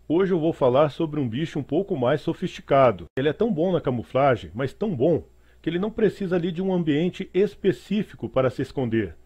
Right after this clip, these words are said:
Ele se adapta a qualquer ambiente. Hoje eu vou falar sobre um molusco chamado polvo.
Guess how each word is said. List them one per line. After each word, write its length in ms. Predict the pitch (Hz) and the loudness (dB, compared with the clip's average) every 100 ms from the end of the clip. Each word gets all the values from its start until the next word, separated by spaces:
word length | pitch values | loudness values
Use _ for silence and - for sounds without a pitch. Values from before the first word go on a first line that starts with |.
| - 160 | -4 0
Ele 240 | 208 208 | 2 0
se 140 | - | 0
adapta 600 | 190 123 151 175 - 190 - | 0 2 0 2 -2 -4 -4
a 100 | 156 | -8
qualquer 540 | - 165 - 147 170 | -2 -2 0 0 2
ambiente. 640 | 170 143 131 139 - - - - | 2 0 0 0 -2 -16 -16 -6
Hoje 200 | 226 175 | -2 0
eu 40 | |
vou 140 | 160 170 | 0 0
falar 380 | - 135 160 | 0 2 0
sobre 320 | 135 170 147 160 | 0 -4 -2 -2
um 20 | |
molusco 500 | 143 123 147 160 156 | 0 2 0 0 -6
chamado 560 | - 127 123 135 131 | -4 -4 0 0 -2
polvo. 580 | 131 - 160 160 107 92 | -6 -4 0 2 0 -12